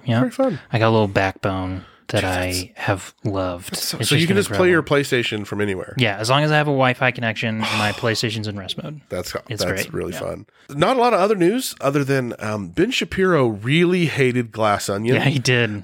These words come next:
Speaker 2: Uh,
Speaker 1: Mm-hmm.
Speaker 2: so I'm, I'm really sorry for him 'cause, uh,
Speaker 1: It was
Speaker 2: it was
Speaker 1: great.
Speaker 2: awesome.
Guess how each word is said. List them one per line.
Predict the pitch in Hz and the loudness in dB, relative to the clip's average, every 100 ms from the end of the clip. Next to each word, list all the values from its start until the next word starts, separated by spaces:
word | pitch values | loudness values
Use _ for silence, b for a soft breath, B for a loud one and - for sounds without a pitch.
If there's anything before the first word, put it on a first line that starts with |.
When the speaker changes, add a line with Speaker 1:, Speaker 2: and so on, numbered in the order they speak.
| 110 | -4
Speaker 2:
Uh, | |
Speaker 1:
Mm-hmm. | 113 107 170 | 0 2 2
Speaker 2:
so | 180 113 101 | 2 2 4
I'm, | 110 120 117 | 4 2 0
I'm | 120 135 - _ _ _ 131 | -4 -6 -8 _ _ _ -4
really | 170 226 | 0 0
sorry | - 240 320 95 | 0 0 2 0
for | 87 95 | -2 -2
him | 104 92 90 92 - | -2 -2 -4 -8 -6
'cause, | 90 87 - - - | -4 -4 -4 -4 -6
uh, | 95 80 - | -6 -6 -2
Speaker 1:
It | 123 | 0
was | 170 | 2
Speaker 2:
it | 202 | 2
was | |
Speaker 1:
great. | 160 | 2
Speaker 2:
awesome. | 220 - 101 | 2 -2 -6